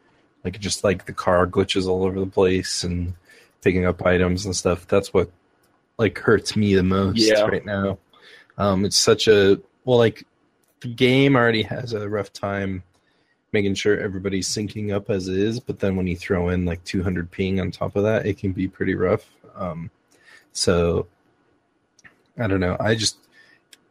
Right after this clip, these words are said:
Speaker 1: it ends up teaching me to play a lot more defensively, um, but in turn, there's only so much you can do on one-on-one situations as well, so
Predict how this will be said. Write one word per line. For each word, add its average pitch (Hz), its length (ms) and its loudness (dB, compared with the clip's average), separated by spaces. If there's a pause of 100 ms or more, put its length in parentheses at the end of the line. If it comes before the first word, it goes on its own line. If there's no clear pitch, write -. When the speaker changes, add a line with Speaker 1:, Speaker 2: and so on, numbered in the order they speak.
(100)
Speaker 1:
it 117 100 0
ends 139 320 6
up 120 160 2
teaching 101 460 -2
me 98 160 0
to 101 80 -4
play 98 240 0
a 92 100 2
lot 92 160 0
more 95 140 0
defensively, 127 800 -2 (240)
um, 87 480 -2 (540)
but 90 320 -2 (300)
in 98 120 -4
turn, 95 580 -2 (800)
there's 92 160 -2
only 92 200 2
so - 140 -2
much 92 220 -2
you 95 60 -2
can 92 100 0
do 95 180 2
on 90 160 2
one-on-one 90 440 2
situations 92 760 -4
as 90 120 -4
well, 90 360 0
so 95 400 -6